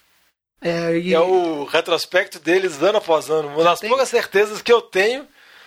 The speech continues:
Speaker 2: é que o Titans vai terminar nove sete.
Speaker 1: Já tem
Speaker 2: Não sei
Speaker 1: quantos
Speaker 2: se vai
Speaker 1: anos
Speaker 2: come-
Speaker 1: mesmo, Diogão? Acho que tem
Speaker 2: Ah.
Speaker 1: quatro ou cinco temporadas,
Speaker 2: É,
Speaker 1: né?
Speaker 2: não sei, eu vou, eu vou conferir aqui, mas a minha dúvida é se eles vão começar mal e melhorar e terminar nove sete, ou se eles vão começar bem e depois cair e terminar nove sete,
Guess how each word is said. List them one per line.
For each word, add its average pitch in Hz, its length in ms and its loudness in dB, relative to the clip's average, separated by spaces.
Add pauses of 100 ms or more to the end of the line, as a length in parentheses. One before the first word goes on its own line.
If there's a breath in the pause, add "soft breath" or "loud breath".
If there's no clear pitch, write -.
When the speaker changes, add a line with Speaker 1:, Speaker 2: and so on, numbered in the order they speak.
(100)
Speaker 2:
é 170 100 -6
que - 60 -12
o - 40 -10
Titans 190 260 2
vai 208 160 -4
terminar 240 260 -2
nove 262 180 0
sete. - 460 -2
Speaker 1:
Já 185 160 0
tem 240 140 -2
Speaker 2:
Não 247 60 -8
sei 294 100 4
Speaker 1:
quantos 233 100 2
Speaker 2:
se 202 40 -8
vai 262 100 4
Speaker 1:
anos 254 120 0
Speaker 2:
come- 262 140 0
Speaker 1:
mesmo, 277 180 -6
Diogão? 170 400 0
Acho 170 160 -4
que - 80 -10
tem 220 300 -4
Speaker 2:
Ah. 139 340 2 (120)
Speaker 1:
quatro 269 260 2
ou 247 60 0
cinco 196 420 -4
temporadas, 180 560 0
Speaker 2:
É, 156 200 2
Speaker 1:
né? 151 40 -8
Speaker 2:
não 139 80 -18
sei, 151 280 0
eu 143 180 -2
vou, 143 240 -8
eu 131 60 -10
vou 151 100 -4
conferir 202 380 -4
aqui, 170 180 -6
mas 147 260 -2
a - 160 -2
minha 170 160 -2
dúvida 220 300 -2
é 208 80 0
se - 180 -4
eles 202 140 2
vão 208 80 -2
começar 190 480 0
mal 196 340 2
e 190 80 -10
melhorar 175 380 4
e - 20 -20
terminar 151 260 -2
nove 147 160 -2
sete, 185 560 -2 (380 loud breath)
ou 175 80 -2
se 202 60 0
eles 196 100 0
vão 196 80 2
começar 196 400 0
bem 180 220 -2
e - 20 -4
depois 175 260 -2
cair 160 220 2
e 170 40 -6
terminar 165 220 -2
nove 156 160 -2
sete, 170 560 0